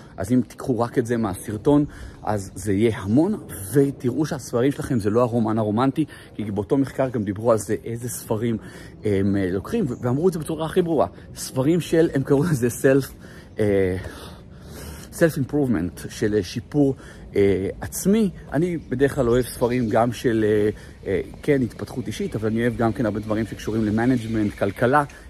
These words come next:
כי יש שם המון דברים מתוך עולם, אה, ההתפתחות האישית.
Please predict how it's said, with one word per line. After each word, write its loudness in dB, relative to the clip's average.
כי -4
יש -6
שם 0
המון 2
דברים -2
מתוך -2
עולם, -2
אה, -2
ההתפתחות -6
האישית. -6